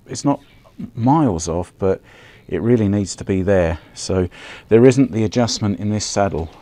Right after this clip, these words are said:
to do that. So that's gonna be the first change.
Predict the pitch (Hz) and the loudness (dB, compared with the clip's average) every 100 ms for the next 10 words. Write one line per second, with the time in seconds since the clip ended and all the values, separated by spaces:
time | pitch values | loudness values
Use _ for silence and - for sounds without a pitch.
0 | - - 98 104 87 85 98 - - - | -20 -12 -2 0 2 -2 -4 -8 -20 -20
1 | - - - - - - - - - - | -20 -20 -20 -20 -20 -20 -20 -20 -20 -20
2 | - - - - - - - - - - | -20 -20 -20 -20 -20 -20 -20 -20 -20 -20
3 | - - - - - - 104 107 101 - | -20 -20 -20 -20 -16 -2 2 4 2 -8
4 | - - - - - - - 143 - 143 | -18 -16 -16 -16 -18 -4 2 4 6 6
5 | 143 127 120 135 120 110 - 92 101 135 | 8 6 6 8 8 8 -2 -4 -2 -2
6 | - | -4